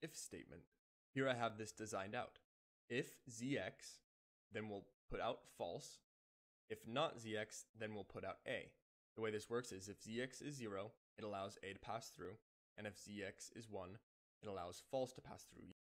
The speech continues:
You are allowed to pass false and true as values. False, of course, is zero, and true, of course,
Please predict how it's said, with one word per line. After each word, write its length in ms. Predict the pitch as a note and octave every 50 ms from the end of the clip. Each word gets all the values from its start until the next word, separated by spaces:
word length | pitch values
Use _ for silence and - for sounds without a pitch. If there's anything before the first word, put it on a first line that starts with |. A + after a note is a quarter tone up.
| _ -
You 160 | B2 B2+ C3+
are 80 | C3+ C3+
allowed 400 | B2+ B2+ B2 A2+ A#2 B2+ C3 C3+
to 80 | C#3
pass 420 | - B2 A#2 A2 A2 A2 - - - -
false 340 | - A2 G#2+ A2+ A#2 - - -
and 160 | - G#2 G2+
true 380 | - - - G#2+ A2 B2+ D#3+ G3 - _ _ _ _ _
as 160 | - G#2+ G2+ G2
values. 580 | G2 G#2+ G#2+ G#2 F#2 D2+ - - - - - - _ _ _ _ _ _
False, 300 | - A2+ A2 A2 - -
of 140 | - - -
course, 260 | - G#2 F#2+ F#2+ -
is 160 | F#2+ F#2+ E2+ -
zero, 400 | - B2 C#3 C#3+ C#3+ C#3 D3 C#3+ D3 - _ _ _ _
and 120 | - A2+ A2
true, 300 | - - - G#2+ G#2 G2+ -
of 140 | - -
course, 280 | - - E2+ - - -